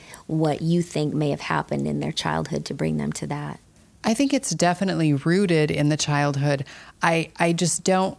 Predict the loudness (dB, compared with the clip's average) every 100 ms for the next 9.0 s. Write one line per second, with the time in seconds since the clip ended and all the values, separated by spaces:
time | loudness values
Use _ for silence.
0 | 0 2 4 0 0 -2 0 2 0 0
1 | -4 0 2 2 0 2 2 2 2 2
2 | 4 2 0 -4 _ _ _ -20 -20 -2
3 | 2 2 0 0 0 2 0 0 2 2
4 | 2 0 0 -2 0 0 0 0 0 0
5 | 0 0 0 -2 -2 -10 -6 -2 -2 0
6 | 0 0 -2 -4 0 2 2 0 -2 2
7 | 4 4 4 4 2 0 -6 _ 0 2
8 | 0 0 2 2 2 2 2 2 0